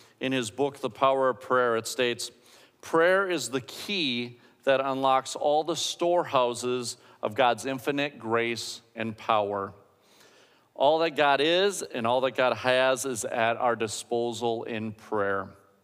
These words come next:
But we must use the key. We must use the key." God shows us, showed us how to pray through his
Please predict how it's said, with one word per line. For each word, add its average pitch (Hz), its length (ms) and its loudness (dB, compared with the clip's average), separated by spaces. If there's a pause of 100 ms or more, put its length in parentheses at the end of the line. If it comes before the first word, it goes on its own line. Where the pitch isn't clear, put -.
(640)
But 135 120 4
we 139 140 -4
must 135 420 0
use 120 360 -6
the 117 100 -4
key. 101 460 -10 (720)
We 110 80 -6
must 117 320 0
use 113 220 -2
the - 100 -4
key." 101 400 -8 (800)
God 156 260 4
shows 170 360 0
us, 151 340 -2 (420)
showed 180 320 2
us 147 140 2
how 151 120 6
to 143 100 2
pray 143 720 2 (920)
through 143 220 0
his 127 240 0